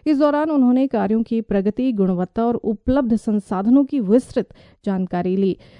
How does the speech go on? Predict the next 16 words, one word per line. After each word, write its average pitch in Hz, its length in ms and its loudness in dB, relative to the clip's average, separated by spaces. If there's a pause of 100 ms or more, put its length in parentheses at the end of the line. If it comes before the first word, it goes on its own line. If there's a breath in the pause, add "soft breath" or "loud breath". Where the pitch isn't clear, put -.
(140 soft breath)
जिलाधिकारी 277 540 2
ने 294 160 2
कार्यदायी 208 460 0
संस्था 214 400 -4
के 220 140 -6
अधिकारियों 196 480 -4
को 233 100 0
निर्माण 190 420 -4
कार्यों 185 320 -4
में 233 180 0
गुणवत्ता 185 460 -4
बनाए 185 300 -4
रखने 208 280 -2
के 202 80 -6
साथ 208 320 -6
ही 285 160 2